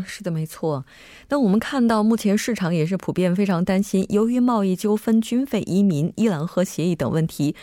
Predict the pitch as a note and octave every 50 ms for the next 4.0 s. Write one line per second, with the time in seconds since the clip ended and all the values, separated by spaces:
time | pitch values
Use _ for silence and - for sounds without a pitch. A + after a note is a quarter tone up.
0 | - - - - - G#3 G#3 A3 A3 - - - D#3 D#3+ D#3+ - - - F3+ F#3+
1 | G3+ G3+ - - - - C#3+ D3 - - - - - F3+ D#3+ C#3+ D3 - - E3
2 | C#3+ C3+ D3+ - E3+ D3+ D3+ - - - E3 D#3+ C#3+ C#3+ D3 D#3 C#3+ C#3+ C#3+ D#3+
3 | D#3 C3+ C3 D3+ D3 D3 C#3 - - - - B2 C#3+ D#3+ - - B2+ A#2+ A#2+ C3